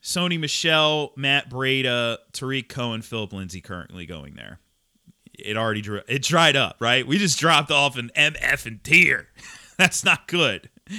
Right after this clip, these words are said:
So out of those guys, I don't want Sony Michel for sure. I might take a stab at Matt Breida, but he'd have to be at least my third, if not my fourth. I mean, that's not a bad little run.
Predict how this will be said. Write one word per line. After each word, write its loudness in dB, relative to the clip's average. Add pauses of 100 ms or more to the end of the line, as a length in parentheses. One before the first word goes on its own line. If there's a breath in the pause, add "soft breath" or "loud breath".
(560 loud breath)
So 2
out 8
of 0
those 2
guys, 6
I 2
don't 0
want 2
Sony -2
Michel 0
for -12
sure. -2 (200)
I 2
might 0
take -6
a -6
stab 0
at -4
Matt -2
Breida, -2
but -8
he'd -10
have 0
to -12
be -8
at -10
least 0
my -2
third, -6
if -4
not -6
my -10
fourth. -10 (540 soft breath)
I -2
mean, 2
that's 0
not 2
a 4
bad 4
little -4
run. -2